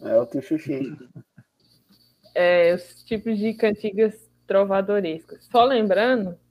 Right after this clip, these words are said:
Speaker 2: que no trovadorismo a gente tinha poesia e a prosa e os, e os teatros, né? É, mesmo estando naquela época em que a igreja,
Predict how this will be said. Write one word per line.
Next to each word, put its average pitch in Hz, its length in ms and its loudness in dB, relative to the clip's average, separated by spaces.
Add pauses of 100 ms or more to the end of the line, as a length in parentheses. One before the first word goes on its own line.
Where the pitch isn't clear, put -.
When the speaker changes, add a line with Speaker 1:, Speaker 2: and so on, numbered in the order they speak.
(160)
Speaker 2:
que 175 440 -8 (260)
no 185 180 -8
trovadorismo 196 720 -2
a 185 40 -8
gente 185 300 -12
tinha 180 260 -8
poesia 180 800 -10 (1200)
e 226 380 -4 (340)
a 180 160 -4
prosa 190 500 2
e 247 140 0
os, 254 200 -2
e 208 160 -4
os 233 260 -4
teatros, 180 560 -6
né? 175 200 -14 (840)
É, 160 400 0 (180)
mesmo 277 340 2
estando 269 360 2
naquela 208 460 -2
época 196 580 0
em 185 80 -8 (100)
que 202 100 -2
a 180 80 0
igreja, 170 840 -4